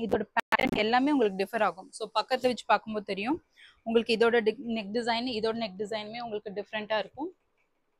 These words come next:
So, நீங்க choose பண்ணும்போது எக்ஸாக்ட்டா, அ, select பண்ணி choose பண்ணிக்கோங்க. So, இதோட neck design பாத்தீங்கன்னா உங்களுக்கு சேமா இருக்க மாதிரி இருக்கும். But கீழே bottom, கீழே, அ, body பார்ட்ல வந்துட்டு floral design differ ஆகும்.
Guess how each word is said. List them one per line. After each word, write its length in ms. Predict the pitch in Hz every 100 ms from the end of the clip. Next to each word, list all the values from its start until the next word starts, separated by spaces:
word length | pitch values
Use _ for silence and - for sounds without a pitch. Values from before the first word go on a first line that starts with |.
| _ _ _ _ - -
So, 80 | 254
நீங்க 180 | 240 226 226
choose 180 | 311 294
பண்ணும்போது 460 | 285 262 254 240 247 392 - - -
எக்ஸாக்ட்டா, 540 | 233 214 247 269 262 285 269 240
அ, 20 | 202 196
select 280 | - 240 233
பண்ணி 140 | 247 254
choose 140 | 233 226
பண்ணிக்கோங்க. 340 | 220 196 202 202
So, 60 | 226 233
இதோட 240 | 226 277 269 247
neck 140 | 214
design 260 | 269 277 269
பாத்தீங்கன்னா 300 | 240 240 269 311
உங்களுக்கு 220 | 240 220
சேமா 300 | - 233 262 262
இருக்க 160 | 226 214
மாதிரி 200 | 202 202
இருக்கும். 260 | 196 - 320 - _ - -
But 120 | 247 -
கீழே 200 | 294 302 233
bottom, 360 | 233 254 285 262 - -
கீழே, 180 | 277 262 - -
அ, 40 | 220 202
body 240 | 214 254 294 269
பார்ட்ல 220 | 247 233
வந்துட்டு 240 | 226 370
floral 400 | - 254 254 294 240
design 260 | 208 320 339
differ 280 | 214 - 185
ஆகும். 220 | 170 -